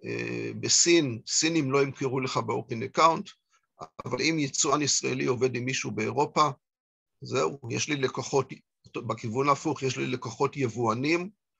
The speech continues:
התחלנו בשיטות, ב-letter of credit, או בהמשך, או ב-C A D, שתכף אני אסביר,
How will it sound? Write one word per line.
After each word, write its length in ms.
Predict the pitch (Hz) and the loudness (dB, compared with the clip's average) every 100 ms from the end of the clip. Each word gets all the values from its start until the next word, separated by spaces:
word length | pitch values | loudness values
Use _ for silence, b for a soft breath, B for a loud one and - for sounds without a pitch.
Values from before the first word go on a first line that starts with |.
| _ _ _ _ _ _ _ | _ _ _ _ _ _ _
התחלנו 720 | 123 - - 160 156 143 113 - _ _ _ _ _ 104 | -12 -2 4 4 4 2 0 -4 _ _ _ _ _ -8
בשיטות, 460 | 110 127 - - | -4 -4 -2 -4
ב-letter 440 | 113 123 131 143 139 | -2 -2 0 0 -2
of 280 | 120 - | -4 -6
credit, 300 | 131 131 123 - - | -2 -2 -2 -10 -8
או 160 | 120 | -2
בהמשך, 460 | 123 120 - 131 127 | 0 0 2 0 0
או 80 | 104 | -6
ב-C 80 | |
A 380 | 104 - 127 113 | -4 -2 -2 -2
D, 60 | 123 | -4
שתכף 500 | - 107 117 113 120 | -4 -6 -8 -8 -8
אני 240 | 110 110 | -6 -4
אסביר, 440 | 104 - 160 180 | -6 0 4 4